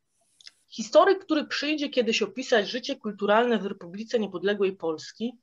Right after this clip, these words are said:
tak w oryginale, "zapewne zauważy, iż w dziedzinie twórczości hebrajskiej w ostatnich latach przed destrukcją państwa widoczne były oznaki uzdrowienia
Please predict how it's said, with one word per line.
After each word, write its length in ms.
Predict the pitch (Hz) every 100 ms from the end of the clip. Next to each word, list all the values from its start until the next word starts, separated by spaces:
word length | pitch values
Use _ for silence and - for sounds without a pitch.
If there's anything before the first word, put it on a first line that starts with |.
| _
tak 160 | 156 147
w 60 |
oryginale, 580 | 160 160 165 190 214 226 - - - - -
"zapewne 460 | 208 302 339 311
zauważy, 600 | 254 226 214 269 311 277
iż 180 | 226 202
w 40 |
dziedzinie 400 | 190 196 233 302
twórczości 600 | 302 - 202 262 285 - 220
hebrajskiej 640 | 208 196 220 254 - 214
w 40 | 190
ostatnich 540 | - 247 254 220 208
latach 400 | 202 196 208 -
przed 300 | - 262 214
destrukcją 760 | 190 190 - 269 294 - 185 180
państwa 760 | 170 170 170 - - 214 320 - - _ _
widoczne 440 | 190 302 349 320
były 260 | 233 247 247
oznaki 460 | 202 214 226 226 226
uzdrowienia 840 | 185 185 175 202 254 254 240